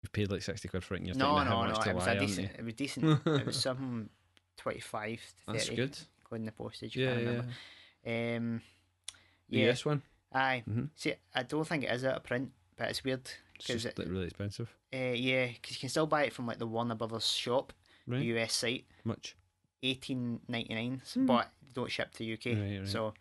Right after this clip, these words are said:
Speaker 2: um, but it's weird they don't stock it in Amazon.
Speaker 1: Mm-hmm.
Speaker 2: So I don't know what that's about.
Speaker 1: Maybe, maybe, like, a Times exclusive or so, or maybe it's, like, a Warner Brothers shop exclusive and
Speaker 2: Maybe, maybe,
Speaker 1: only,
Speaker 2: aye.
Speaker 1: uh, marketplace sellers can sell it.
Speaker 2: Um, yeah. So it's quite a nice one.
Speaker 1: Nice, aye.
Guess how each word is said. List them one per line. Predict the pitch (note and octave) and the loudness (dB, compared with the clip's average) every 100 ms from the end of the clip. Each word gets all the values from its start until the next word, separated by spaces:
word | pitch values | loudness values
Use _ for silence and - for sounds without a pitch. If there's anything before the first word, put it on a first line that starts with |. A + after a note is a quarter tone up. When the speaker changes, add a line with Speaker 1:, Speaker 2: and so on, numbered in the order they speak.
| - - - - | -20 -20 -20 -12
Speaker 2:
um, | A#2 A2+ A2+ A2+ A2+ A2+ - - | -6 -4 -2 -2 -2 -4 -8 -6
but | C3 A2+ | 0 0
it's | C3+ | 2
weird | C#3 C3 | 2 2
they | B2 | 2
don't | A#2+ F#2+ - - - | 0 -4 -10 -20 -8
stock | - - A2+ - | -6 0 -2 0
it | |
in | A2 | -4
Amazon. | G#2+ A#2 B2+ B2 - _ | -2 -2 -2 -6 -10 _
Speaker 1:
Mm-hmm. | D#3 C#3+ F3 - - | 2 2 0 -8 -8
Speaker 2:
So | A#2+ | -4
I | A2+ | -4
don't | A2 | -2
know | A2 | -2
what | A2 A2+ | -2 -4
that's | - | -4
about. | B2 - - _ _ _ _ _ _ _ | -6 -6 -10 _ _ _ _ _ _ _
Speaker 1:
Maybe, | A#2+ A2 G#2 G2 - | -2 0 0 -2 -4
maybe, | A#2+ G#2+ | -4 0
like, | F#2 - | -2 -2
a | |
Times | - G2 G2+ | -4 -2 -2
exclusive | - - A2+ B2 | -4 -4 -4 -2
or | A#2+ | -2
so, | - | 0
or | |
maybe | G#2 G2+ | 2 2
it's, | D#2 | 0
like, | - - | -4 -2
a | |
Warner | F#2+ F#2+ | 0 2
Brothers | F#2 F#2+ F#2 | 2 0 -2
shop | - G2 | -4 -8
exclusive | - - G#2 A#2 | -8 -6 -4 -2
and | G2+ | 2
Speaker 2:
Maybe, | B2+ B2 A#2+ A#2 - | 2 4 2 0 0
maybe, | G2+ | 0
Speaker 1:
only, | F#2+ | 2
Speaker 2:
aye. | G#2+ A2 - | 0 -4 -4
Speaker 1:
uh, | F#2+ F2+ F2+ | -4 -2 -4
marketplace | F#2+ - B2 - | -6 -6 -8 -4
sellers | A#2 A2+ | -2 -2
can | A#2 A#2 | -2 -2
sell | A#2 | 0
it. | |
Speaker 2:
Um, | A#2 A#2 - B2+ | -2 -4 -8 -2
yeah. | B2 A#2+ A2 _ - - _ | 0 0 -2 _ -20 -20 _
So | - B2+ A#2+ A#2 | -8 -4 -4 -4
it's | - | -4
quite | B2+ | -4
a | A2+ | -2
nice | A#2 | -4
one. | B2+ A#2 - - | -4 -6 -8 -2
Speaker 1:
Nice, | A#2 - | -2 0
aye. | A#2 | -2